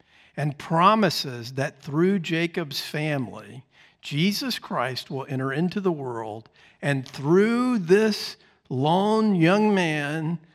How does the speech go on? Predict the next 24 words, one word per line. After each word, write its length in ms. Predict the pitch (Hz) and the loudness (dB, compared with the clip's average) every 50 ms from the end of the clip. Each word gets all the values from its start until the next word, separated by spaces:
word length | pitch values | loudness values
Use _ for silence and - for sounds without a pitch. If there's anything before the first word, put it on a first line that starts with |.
| _ _ | _ _
sleeping 1000 | - - - - - - - 165 190 233 254 254 - - 262 254 254 254 247 233 - - | -8 -6 -4 -2 -4 0 2 4 4 4 4 2 -2 -2 -4 -2 -2 -2 -2 -4 -4 -4
out 380 | 180 190 208 214 220 220 214 - - | -2 0 0 0 0 -2 -4 -8 -4
in 580 | 247 214 214 214 214 214 208 185 180 147 226 226 | -2 0 2 4 6 6 6 6 6 6 4 2
<laughs> 40 | 196 | 0
the 200 | 190 214 220 - | 0 0 0 2
open 600 | 170 170 170 160 160 - 180 160 160 151 160 165 - - - - - _ _ - | 2 2 2 2 0 -2 -4 -4 -2 -2 -4 -4 -6 -10 -18 -20 -20 _ _ -6
because 380 | - 143 - 156 151 139 127 - | -4 -2 -2 0 -2 -2 -2 -2
his 200 | 143 135 123 127 | -4 -4 -4 -6
brother 880 | 110 113 131 127 147 170 202 247 247 277 262 254 254 254 254 254 240 _ _ _ _ _ | -10 -10 -6 -2 2 2 2 2 2 0 0 0 0 0 0 -2 -4 _ _ _ _ _
wants 460 | - 143 160 190 202 202 202 - - | -6 -4 -2 -2 -2 -4 -8 -12 -10
to 140 | - - 240 | -8 -8 -8
kill 300 | - - 196 185 170 165 | -4 -2 0 0 2 2
him 560 | 135 165 165 151 151 147 143 147 151 147 151 151 - _ - _ _ - | 2 0 0 0 -2 -2 -4 -4 -4 -4 -4 -6 -8 _ -20 _ _ -10
and 160 | 147 131 131 | -8 -6 -6
because 220 | 139 135 139 135 123 | -4 -4 -4 -4 -6
he 120 | 139 131 | -6 -8
stole 720 | 120 - - - - - - 214 202 214 233 247 254 262 | -8 -6 -6 -6 -6 -4 -2 -2 0 0 0 0 -2 0
the 120 | 240 233 208 | 0 0 2
birthright 640 | 175 156 196 196 190 180 - 190 170 165 165 160 151 - | 4 4 4 4 4 2 0 -2 -2 -2 -2 -4 -4 -4
and 140 | 160 147 143 | -4 -4 -4
he 140 | 143 139 | -4 -4
lied, 920 | 135 135 139 156 180 202 208 196 165 139 127 117 120 120 117 123 127 127 117 - _ _ _ _ _ _ _ _ _ _ _ _ _ _ _ _ _ _ _ _ | -4 -4 -2 0 0 0 0 0 0 0 0 -2 -2 -4 -6 -6 -8 -12 -14 -16 _ _ _ _ _ _ _ _ _ _ _ _ _ _ _ _ _ _ _ _
God 320 | - 127 127 151 151 147 - | -4 0 2 2 2 2 0
says, 760 | - - 170 135 127 127 117 117 123 120 120 117 - - | -4 -4 -4 -4 -4 -4 -6 -6 -8 -8 -8 -10 -12 -14